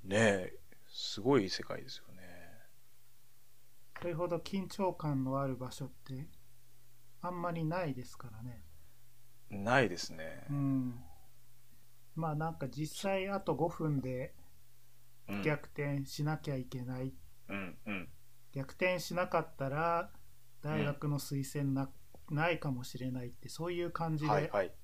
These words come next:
Speaker 2: 試合してるんだろうなって思いますね。
Speaker 1: まさにゴリがそうでしたもんね、最後は。
Speaker 2: うん。
Speaker 1: そういう十七歳とかでそんな人生の岐路に立つっていう。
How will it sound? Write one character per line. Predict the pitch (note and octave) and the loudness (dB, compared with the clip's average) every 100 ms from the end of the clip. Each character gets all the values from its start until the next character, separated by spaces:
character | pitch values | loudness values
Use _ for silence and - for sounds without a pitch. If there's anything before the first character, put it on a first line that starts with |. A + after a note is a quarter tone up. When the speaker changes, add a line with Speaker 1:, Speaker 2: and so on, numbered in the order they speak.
| - - - | -12 -12 -10
Speaker 2:
試 | - D3 | -2 0
合 | D3 C#3+ | 2 0
し | - | 0
て | D#3 | 0
る | D3 D3 | 2 2
ん | |
だ | B2+ B2 | 0 -2
ろ | B2+ A#2+ | -4 -2
う | |
な | B2+ | -2
っ | C3+ | -2
て | - B2 | -6 -6
思 | B2 C#3+ | -2 0
い | C#3+ | 0
ま | C#3+ | -2
す | - - | -6 -8
ね。 | A#2 B2+ - - - - - - - | -8 -8 -10 -12 -12 -12 -12 -4 2
Speaker 1:
ま | C3+ | 6
さ | A#2 | 6
に | |
ゴ | G2+ C3 | 10 10
リ | A#2 | 10
が | F#2 | 6
そ | - G#2+ | 4 2
う | |
で | F#2 | 0
し | |
た | - | -4
も | E2 | -6
ん | E2 | -2
ね、 | B2+ | -2
最 | D3+ G#2+ F#2 | 2 2 2
後 | E2+ D#2 | 2 4
は。 | D#2+ | 6
Speaker 2:
う | D3+ | 6
ん。 | |
Speaker 1:
そ | C#3 B2+ F2+ | 4 2 0
う | E2+ | -4
い | E2+ E2+ | -4 -6
う | - | -8
十 | - G2 C3 | -8 -6 -2
七 | D#3 E3 | 0 2
歳 | D#3+ A2 F2+ | 4 4 2
と | E2+ | -4
か | D#2+ | -4
で | - | -4
そ | - | -6
ん | G2+ | -4
な | A2 | -2
人 | G#2+ C#3 C#3 | 2 2 2
生 | A#2 F#2+ | 4 4
の | F2 E2+ | 2 -2
岐 | C#3 | 6
路 | C#3+ F#2 | 8 6
に | E2+ | 0
立 | - - - F2 | -4 -4 -4 -8
つ | |
っ | - | -8
て | - | -6
い | D#2+ D#2+ D#2 | -6 -6 -8
う。 | D2+ | -8